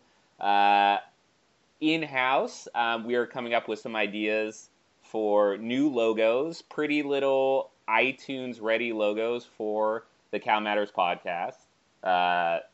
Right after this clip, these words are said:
this Cal Matters podcast. But I also wanted to put it out to listeners, if you have ideas for, um, good new art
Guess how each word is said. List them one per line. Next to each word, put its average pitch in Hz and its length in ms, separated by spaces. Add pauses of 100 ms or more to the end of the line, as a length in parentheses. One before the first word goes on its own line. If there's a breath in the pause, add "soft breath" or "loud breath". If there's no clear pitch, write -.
(120)
this 113 200
Cal 87 180
Matters 82 340
podcast. 85 500 (460)
But 147 120
I 175 60
also 240 200
wanted 214 220
to 151 80
put 165 160
it 151 80
out 143 240
to 120 500
listeners, 104 640
if 135 220
you 160 280
have 151 220
ideas 110 800
for, 107 540 (360)
um, 92 680 (500)
good 131 400
new 123 340
art 98 400